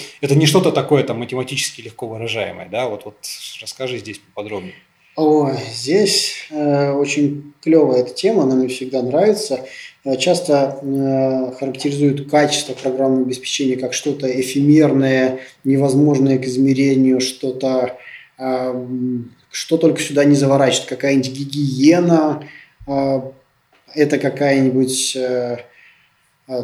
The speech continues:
Speaker 2: то, чего хочет мир, то, чего хочет
Speaker 1: <laughs>
Speaker 2: рынок, ещё чего-то, то есть какие-то вещи, которые, э, ну, мягко говоря, неизмеримые. Вот. А на самом деле это качество программного продукта — это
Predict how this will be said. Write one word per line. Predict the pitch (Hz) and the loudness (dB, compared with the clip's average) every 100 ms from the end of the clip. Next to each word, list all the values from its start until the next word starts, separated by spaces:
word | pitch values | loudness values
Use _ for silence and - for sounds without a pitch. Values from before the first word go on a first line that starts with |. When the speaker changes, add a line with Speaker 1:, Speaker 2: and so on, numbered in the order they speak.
| - | 2
Speaker 2:
то, | 165 | 4
чего | 156 147 143 143 | 4 2 2 2
хочет | 147 139 - 131 | 2 2 0 0
мир, | 139 170 208 202 - - - | 4 6 6 6 6 2 0
то, | 143 | 0
чего | - 139 | 0 -2
хочет | - 143 143 - | -2 0 2 2
Speaker 1:
<laughs> | |
Speaker 2:
рынок, | - 180 190 165 139 139 | 6 8 8 6 4 -2
ещё | - 180 185 | 0 4 4
чего-то, | 185 160 160 160 | 4 4 4 4
то | 165 | 2
есть | 139 | 2
какие-то | 175 - 165 143 139 | 0 2 2 2 2
вещи, | 131 156 196 196 156 131 | 4 6 6 6 2 -2
которые, | 131 127 147 147 139 135 - - - - - _ _ 127 | -4 0 2 4 2 0 -4 -16 -20 -20 -20 _ _ -8
э, | 131 131 127 - - _ | -4 -2 -2 -8 -18 _
ну, | 131 131 151 | -6 0 4
мягко | 143 170 165 151 | 4 4 2 0
говоря, | 131 139 135 160 151 | 0 2 4 4 6
неизмеримые. | 135 127 135 143 143 120 104 - _ _ _ _ _ _ _ - | 4 2 4 4 4 2 -2 -10 _ _ _ _ _ _ _ -2
Вот. | 135 127 - - | 0 0 -4 -6
А | 127 | -2
на | 127 | -2
самом | - 202 180 | 0 2 4
деле | 160 156 | 6 4
это | 135 - | 2 -4
качество | - 147 - - | 0 0 0 -4
программного | - 147 156 127 123 | 0 4 6 4 2
продукта — | 135 139 202 - 127 | 0 2 2 2 -2
это | 123 123 131 123 | -2 -2 -4 -4